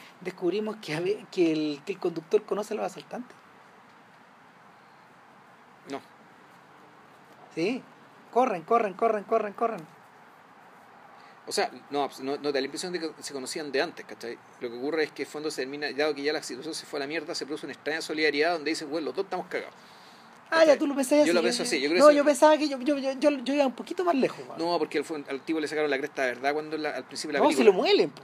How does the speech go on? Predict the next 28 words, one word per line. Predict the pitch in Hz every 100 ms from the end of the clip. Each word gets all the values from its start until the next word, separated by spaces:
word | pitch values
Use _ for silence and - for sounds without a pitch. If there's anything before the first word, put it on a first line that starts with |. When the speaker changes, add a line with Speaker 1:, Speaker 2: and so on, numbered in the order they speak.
| -
Speaker 2:
Entonces | - 135
el | 143
weón | 143
se | 135
saca | 143 135
la, |
eh, | 131 135 127
quedó | 151 151
muy, | 156
muy, | 160 143 151
muy | 135 156
golpeado. | 151 - 160
Entonces | 127 147 143
no |
es | 135
que | 170
él |
fuera | - 156
amigo | 160 156
de |
los | 127
weones, | 165 139
¿cachai? | 113 135 131
Pero | 131 123
sí, | 165 180 - - - -
ya | 151
cuando | 156 147
ya | 156